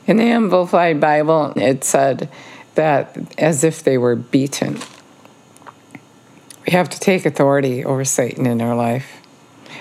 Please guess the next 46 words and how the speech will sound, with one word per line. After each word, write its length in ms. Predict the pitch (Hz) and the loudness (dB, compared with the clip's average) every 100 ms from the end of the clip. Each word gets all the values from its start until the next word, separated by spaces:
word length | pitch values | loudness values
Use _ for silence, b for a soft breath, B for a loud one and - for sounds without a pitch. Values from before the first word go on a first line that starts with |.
| B | B
We 80 | 175 | 2
have 140 | 185 | 2
to 100 | 185 | 2
take 220 | 190 208 190 | 2 2 0
authority 640 | 202 170 156 156 151 - | 0 2 4 2 2 0
over 280 | - 131 127 | 0 2 2
those 220 | 123 127 | 0 -2
storms 500 | - 127 120 135 - | 0 0 0 -2 -2
and 100 | 135 | -2
stop 420 | - 143 127 - | -2 0 -2 -4
putting 320 | - 131 131 | -4 -2 0
up 220 | 131 135 | -4 -4
with 80 | 147 | -4
them. 200 | 143 - | -4 -4
And 100 | - | -4
that's 240 | 143 233 - | -2 -4 -2
the 80 | 311 | 0
word 280 | 185 202 | 0 0
God 240 | - 117 - | -2 -2 -2
has 340 | - 180 247 | -2 -2 -2
for 140 | - 127 | -2 -2
us 140 | - | -2
today. 400 | - 123 117 139 B B B B B | -2 0 0 -4 B B B B B
Stop 480 | - 180 160 240 - | -2 0 0 0 0
letting 360 | 165 190 190 | 0 2 2
the 80 | 196 | 0
storms 720 | - - 151 156 139 113 120 - | -2 0 2 2 0 -2 -4 -4
overtake 520 | 131 135 135 135 139 | -2 -2 0 -2 0
you. 80 | - | -4
Stop 520 | - - 143 202 - | -6 -2 0 0 0
letting 320 | 233 240 208 | 2 2 0
Satan 580 | - 170 151 - 156 147 B B B B | 0 0 0 0 -2 -4 B B B B
tell 260 | - 185 175 | -2 2 2
you 180 | 180 165 | 2 2
that 180 | 160 147 | 2 2
you're 180 | 147 | 0
sick, 420 | 156 - 120 - - B B B B - | 0 0 -2 -4 -18 B B B B 0
or 140 | 151 | 2
you're 160 | 165 170 | 4 2
afraid, 560 | 170 175 147 120 113 | 2 2 2 2 0
or 240 | - 139 135 | 0 2 2
you're 220 | 147 156 | 2 0
addicted 440 | 160 165 - 123 | 0 -2 -2 -2
to 80 | 117 | -2
something, 720 | 120 120 110 131 131 - 131 123 | 0 0 -2 -2 -2 0 -2 -2
or, 420 | - 127 123 139 | 0 2 2 -2